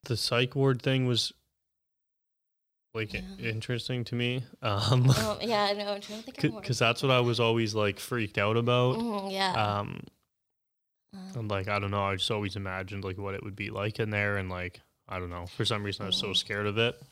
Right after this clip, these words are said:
Speaker 1: Um,
Speaker 2: Well, yeah, like, I know, like, I would be, like, lying in my bed at the psych ward, and, like, in the middle of the night, like, somebody would be brought in there, and, like,
Speaker 1: Mm-hmm.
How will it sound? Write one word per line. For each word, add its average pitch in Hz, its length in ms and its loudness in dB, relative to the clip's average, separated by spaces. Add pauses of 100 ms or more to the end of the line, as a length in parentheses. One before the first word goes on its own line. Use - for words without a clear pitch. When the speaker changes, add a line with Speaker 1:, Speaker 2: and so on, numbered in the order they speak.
(280)
Speaker 1:
Um, 104 460 -6 (320)
Speaker 2:
Well, 220 120 -4
yeah, 226 140 2
like, 214 160 4
I 202 60 2
know, 202 300 0 (120)
like, 185 120 -6
I 185 80 0
would 180 100 0
be, 196 80 0
like, 185 140 0
lying 175 220 0
in 180 60 -4
my 180 100 -4
bed 170 280 -4
at 170 160 -8
the 170 120 -6
psych 170 280 -8
ward, 170 220 -4
and, 170 120 -4
like, 165 240 -6
in 190 120 0
the 185 60 2
middle 175 260 0
of 170 60 -2
the 170 40 -4
night, 165 300 -4
like, - 160 -12
somebody 170 320 -6
would 170 120 -6
be 170 140 -8
brought 170 420 -4 (100)
in 170 140 -4
there, 220 240 -4
and, 190 120 -4
like, 135 120 6
Speaker 1:
Mm-hmm. 117 180 2